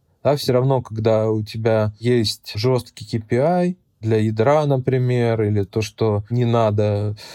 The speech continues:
коммунистов на второе место пускать, а второе должно быть Л Д П Р,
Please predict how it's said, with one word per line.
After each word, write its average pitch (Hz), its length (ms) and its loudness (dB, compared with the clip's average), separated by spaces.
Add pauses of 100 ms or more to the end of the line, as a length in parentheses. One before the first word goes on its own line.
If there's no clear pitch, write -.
(120)
коммунистов 143 640 0
на 135 80 0
второе 131 340 2
место 123 400 0
пускать, 107 840 -2
а 110 120 2
второе 120 400 0
должно 113 340 0
быть 110 220 -2
Л 110 100 0
Д 107 120 -2
П 107 160 0
Р, 151 340 2